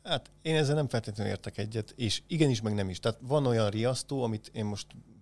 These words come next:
például több projektbe javaslok, és települnek, a Szatel integrálja. Az kifejezetten egy olyan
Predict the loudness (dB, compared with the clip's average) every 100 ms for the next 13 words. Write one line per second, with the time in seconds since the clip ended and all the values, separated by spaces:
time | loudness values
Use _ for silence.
0 | _ -6 -4 -4 -6 -2 -2 -2 -2 -2
1 | 0 -2 -2 -6 -6 -8 -4 -4 -2 0
2 | 2 0 -4 -20 _ _ _ -2 -2 -2
3 | -4 -4 -4 -4 -2 -4 -4 -10 _ _
4 | _ -6 -4 -4 0 0 0 -4 -6 -2
5 | 0 0 -4